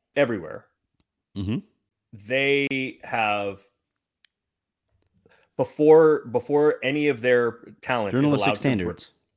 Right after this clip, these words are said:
Speaker 1: before any, bu-, before any of their talent is allowed to break anything, um,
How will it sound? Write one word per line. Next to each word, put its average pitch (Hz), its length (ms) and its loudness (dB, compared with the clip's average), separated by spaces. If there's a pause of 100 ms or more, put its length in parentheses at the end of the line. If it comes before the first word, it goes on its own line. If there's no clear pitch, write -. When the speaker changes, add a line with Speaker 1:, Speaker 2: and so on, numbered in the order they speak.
(480)
Speaker 1:
before 165 260 0
any, 170 120 -2
bu-, 151 200 -2 (300)
before 156 320 2
any 135 380 -2
of 120 240 -6
their 117 260 -2
talent 110 380 -8
is 101 100 -10
allowed 98 360 -6
to 107 100 -16
break 101 460 -12 (520)
anything, 92 460 -12 (800)
um, 90 480 -6